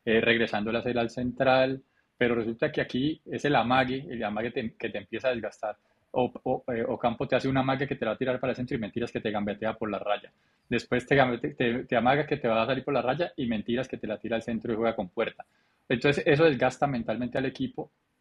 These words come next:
eh, al juga-, al jugador que está presionando. Y en últimas, eso se, eso siempre termina en que el jugador ya no se tira a presionar, sino que empieza a retroceder y a quedarse un poquito parado, pues, para evitar un posible pase. Pasemos a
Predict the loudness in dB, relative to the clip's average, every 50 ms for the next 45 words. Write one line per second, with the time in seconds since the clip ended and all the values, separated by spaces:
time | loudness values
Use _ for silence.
0 | _ -4 -2 0 0 0 0 0 0 0 0 0 0 0 0 0 0 -2 -2 -2
1 | -2 -2 -4 -4 -6 -6 -4 -4 -2 -2 -2 -4 -2 -2 -2 0 0 -2 -2 -6
2 | -10 _ _ _ _ _ _ _ _ 2 4 6 6 8 6 6 6 4 2 4
3 | 4 2 2 -2 -12 -20 _ _ _ _ -4 -2 -2 0 2 2 2 2 0 -2
4 | -4 -6 -4 -4 -4 -2 0 0 0 2 2 -2 0 0 0 -2 -2 -4 -4 -4
5 | -4 -4 -4 -4 -4 -2 0 2 2 2 2 4 2 2 2 2 0 0 0 2
6 | 2 4 6 6 4 4 2 -4 _ _ _ 4 4 6 4 2 2 2 0 2
7 | 2 0 0 -2 -2 -4 -4 -4 -2 -2 -2 -2 -4 -4 -6 -6 -6 -4 -4 -2
8 | -2 -2 -2 -4 -6 -4 -6 -10 -10 -10 -10 -10 -8 -8 -6 -4 -2 -2 0 0
9 | -2 -2 -4 -6 -2 -2 0 0 0 -2 -4 -8 -8 -8 -8 -14 _ -6 -6 -4
10 | -2 -2 -2 -2 -2 -2 0 -2 -2 -2 -4 _ _ _ _ _ _ _ _ -20
11 | -20 _ _ _ _ _ _ _ 4 6 6 8 6 4 4 2 2 4 6 6
12 | 6 6 2 -4